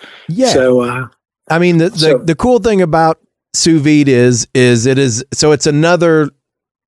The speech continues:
Speaker 1: uh, essentially a low and slow cooking method, right? So you're, you're gonna take something and vac-,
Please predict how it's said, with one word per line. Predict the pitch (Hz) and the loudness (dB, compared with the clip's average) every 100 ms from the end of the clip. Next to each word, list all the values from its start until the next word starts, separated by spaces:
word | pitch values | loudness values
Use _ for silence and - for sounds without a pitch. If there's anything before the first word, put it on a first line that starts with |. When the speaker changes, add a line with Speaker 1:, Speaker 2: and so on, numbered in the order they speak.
| - | -10
Speaker 1:
uh, | 113 127 | -8 -6
essentially | 117 160 165 135 131 | -2 -2 -2 0 2
a | 117 | 2
low | 127 139 | 2 2
and | 127 | 0
slow | - 147 135 | 0 0 0
cooking | - 143 - 104 101 | 0 -2 -2 -2 0
method, | 101 - 104 117 _ _ _ _ _ | -2 -2 -4 -6 _ _ _ _ _
right? | 117 123 127 | -2 -2 -2
So | - 131 127 123 - | 0 2 2 2 0
you're, | 135 147 143 | 0 0 0
you're | 143 135 | -2 -2
gonna | 151 143 | 0 -2
take | - 156 - | 0 -2 0
something | 147 139 147 139 | -2 0 0 0
and | 123 113 - _ _ _ _ | 0 -2 -6 _ _ _ _
vac-, | 113 135 143 | -4 -2 -2